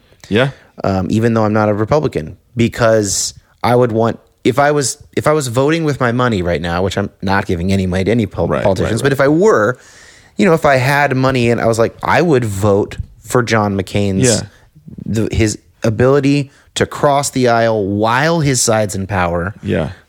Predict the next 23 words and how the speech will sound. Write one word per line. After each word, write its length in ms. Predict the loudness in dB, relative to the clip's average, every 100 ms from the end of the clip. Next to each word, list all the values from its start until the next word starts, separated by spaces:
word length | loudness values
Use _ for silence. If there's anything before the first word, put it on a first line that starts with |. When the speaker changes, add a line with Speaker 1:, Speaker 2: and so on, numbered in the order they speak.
| _ _
Speaker 2:
for 380 | -12 0 2 2
things 340 | 2 0 0 0
he 140 | 0
thinks 280 | 0 -2 -2
are 140 | -2
important. 520 | -2 -2 -4 -4 -12 -4
Speaker 1:
Yeah, 300 | 0 0 -2 -2
Speaker 2:
That's 240 | 0 2
Speaker 1:
I 40 | 2
Speaker 2:
who 80 | 2
I 100 | 2
would 140 | 0
be 100 | -2
supporting 400 | -2 -2 -2 0
the 80 | -2
most. 480 | -4 -6 -8 -6 -2
Speaker 1:
Well, 160 | 0
and 120 | 0
honestly, 480 | 0 0 0 0 0
when 160 | 2 0
he 180 | 2 2
was 200 | 2 2
running 600 | 2 2 0 0 -2